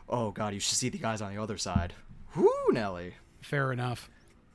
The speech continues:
Speaker 2: All right, so that's what we've been watching. And, uh, you know, next week, we're wrapping up the Big Fat Crazy Summer.
Speaker 1: Jesus.
Speaker 2: It's my birthday next week, believe it or not, as crazy as that is.
Speaker 1: It's almost
Speaker 2: Um,
Speaker 1: over.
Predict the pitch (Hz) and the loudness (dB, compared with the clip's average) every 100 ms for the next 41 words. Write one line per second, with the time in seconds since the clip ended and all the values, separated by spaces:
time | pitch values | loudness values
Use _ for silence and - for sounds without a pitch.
0 | - - 269 277 262 160 202 254 262 233 | -20 -2 4 6 4 2 4 4 4 2
1 | 214 208 214 214 220 220 214 - 180 175 | 2 6 6 8 6 4 0 0 4 6
2 | 175 180 175 175 180 - - 202 202 180 | 8 6 6 4 2 -6 -12 -4 0 0
3 | 165 160 151 - - - - - - - | 0 -2 -8 -18 -20 -20 -20 -20 -20 -20
4 | - 180 196 - 185 208 220 - - - | -8 2 4 2 2 4 2 0 -16 -10
5 | 156 147 175 175 190 185 - 156 165 175 | -4 2 4 4 2 0 -2 -2 0 2
6 | 165 - 175 160 165 170 147 131 135 - | 2 4 4 4 4 6 6 4 0 -8
7 | - - - - - - - - - - | -20 -20 -20 -20 -20 -20 -20 -20 -20 -20
8 | - 180 233 226 147 117 139 202 - 123 | -6 -4 0 2 2 4 4 4 4 -2
9 | 107 104 - 117 - - 110 101 - 135 | -2 -6 -4 -6 -6 -8 -10 -12 -12 -6
10 | 131 117 120 113 110 110 107 131 131 - | -4 -2 -4 -6 -8 -10 -10 -10 -10 -6
11 | 147 143 131 131 117 113 107 117 - - | -2 -2 -2 -4 -4 -6 -6 -6 -8 -12
12 | - - - - - 90 131 156 113 - | -20 -20 -20 -18 -10 -8 -4 -2 0 0
13 | 101 107 | 0 -2